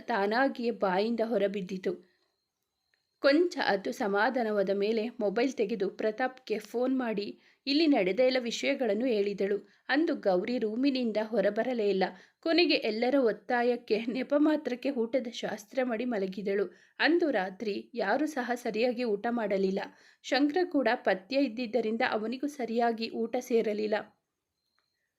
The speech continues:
ರಾತ್ರಿ ಮಲಗುವ ಮುನ್ನ ಶಂಕರನ ಕೋಣೆಗೆ ಬಂದ ರಾಕಿ, "ಶಂಕರ, ರಾತ್ರಿ ನಿನಗೆ ಏನಾದರೂ ಬೇಕಾದರೆ ಕೂಗು, ನಾನಿಲ್ಲೇ ಪಕ್ಕದ ರೂಮಿನಲ್ಲಿ ಇರುತ್ತೇನೆ. ಕೂಗಲು ಆಗದಿದ್ದರೆ ಒಂದು ಕಾಲ್ ಮಾಡು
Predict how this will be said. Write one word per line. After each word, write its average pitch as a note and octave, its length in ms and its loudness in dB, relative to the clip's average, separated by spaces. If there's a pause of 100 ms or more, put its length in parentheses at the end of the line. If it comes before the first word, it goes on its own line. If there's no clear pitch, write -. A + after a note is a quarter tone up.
(500)
ರಾತ್ರಿ C4 420 4
ಮಲಗುವ B3+ 500 2
ಮುನ್ನ C4 220 0 (120)
ಶಂಕರನ C4 540 0
ಕೋಣೆಗೆ A#3 460 -2
ಬಂದ A3 280 -2
ರಾಕಿ, G#3+ 640 -4
"ಶಂಕರ, G3 400 -4 (200)
ರಾತ್ರಿ A#3 460 2
ನಿನಗೆ B3 400 0
ಏನಾದರೂ B3 480 0
ಬೇಕಾದರೆ G3+ 600 0
ಕೂಗು, G#3 460 -2 (280)
ನಾನಿಲ್ಲೇ D4 360 6
ಪಕ್ಕದ C4+ 440 -4
ರೂಮಿನಲ್ಲಿ A3 540 0
ಇರುತ್ತೇನೆ. G#3 460 -2 (280)
ಕೂಗಲು E4+ 420 2
ಆಗದಿದ್ದರೆ G#3 580 2
ಒಂದು B3 240 2
ಕಾಲ್ G#3+ 300 2
ಮಾಡು G3+ 260 -2